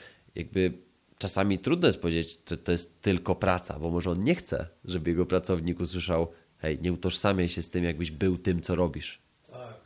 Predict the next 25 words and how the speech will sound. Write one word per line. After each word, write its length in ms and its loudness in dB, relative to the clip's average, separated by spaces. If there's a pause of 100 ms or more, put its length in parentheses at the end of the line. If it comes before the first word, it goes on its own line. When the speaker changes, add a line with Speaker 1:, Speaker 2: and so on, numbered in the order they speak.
Speaker 2:
ja, 80 -12
ja, 180 -14 (260)
ja 60 -16
myślę, 260 -18
że 120 -18
w 80 -20
ogóle 280 -18
też 300 -20 (160)
jest 120 -20
bardzo 280 -16
dużo 220 -16
historii, 500 -18
akurat 380 -18
też 180 -16
w 40 -20
sporcie, 460 -20 (580)
e, 400 -18 (520)
sportowców, 1040 -18 (220)
którzy 800 -16 (180)
na 180 -16
przykład, 840 -18 (340)
mm, 200 -20 (200)
jest 160 -20
bardzo 300 -18
dużo, 320 -20